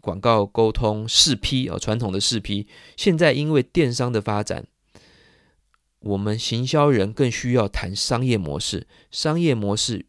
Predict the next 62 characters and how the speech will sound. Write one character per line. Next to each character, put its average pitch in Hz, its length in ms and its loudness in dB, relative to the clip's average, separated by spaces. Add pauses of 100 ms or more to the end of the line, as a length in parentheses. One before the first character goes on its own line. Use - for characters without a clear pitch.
(200)
越 131 120 0
来 101 160 0
越 107 160 0
变 104 240 -2
成 90 240 -8
了 92 60 -6
核 101 260 -2
心， 120 320 -2 (280)
而 104 100 -4
不 110 120 -2
是 131 140 -2
只 95 180 -6
是 104 320 -2 (300)
简 92 180 -4
单 107 240 -2
的 95 300 -2
通 113 220 -4
路 113 120 0
定 110 300 -2
价 101 300 -2 (260)
或 110 180 0
广 82 220 -6
告 117 180 4
宣 123 300 0
传、 92 320 0 (220)
引 104 240 -2
流、 110 340 4
S 117 300 0
E 120 180 0
O、 135 260 2 (680)
投 - 120 -2
放 117 200 0
广 90 160 -4
告 101 160 0
这 107 120 -2
些 107 120 -2
事 104 160 -2
情。 - 200 -8 (440)
如 175 120 2
果 175 120 4
你 110 40 2
的 107 60 4
商 143 220 2
业 135 100 4
模 107 180 0
式 131 160 0
不 - 120 4
对， - 280 2 (240)
你 - 120 -4
后 147 240 -2
面 131 200 0
做 117 220 -2
得 87 140 -2
再 131 340 -2
好、 - 320 -8
再 131 240 0
完 95 220 -2
美 113 320 -4 (260)
都 110 140 4
没 107 140 -2
有 95 180 -4
用。 101 200 -2